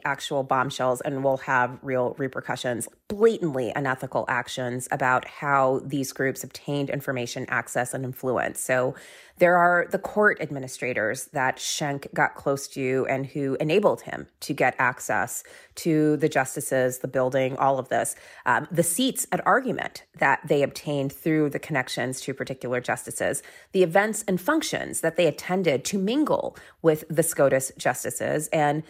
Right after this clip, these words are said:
later how these, you know, personal contacts translated into personal invitations to hang out with the justices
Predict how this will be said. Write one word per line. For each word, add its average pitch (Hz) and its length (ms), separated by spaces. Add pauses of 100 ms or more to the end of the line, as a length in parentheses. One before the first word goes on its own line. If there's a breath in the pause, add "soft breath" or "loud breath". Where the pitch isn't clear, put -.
(240 loud breath)
later 185 600
how 196 480
these, 175 640
you 170 100
know, 120 200 (280)
personal 202 440
contacts 165 800 (320 soft breath)
translated 160 760
into 165 260
personal 190 560
invitations 175 680
to - 100
hang 160 240
out 185 180
with 175 140
the - 80
justices 147 640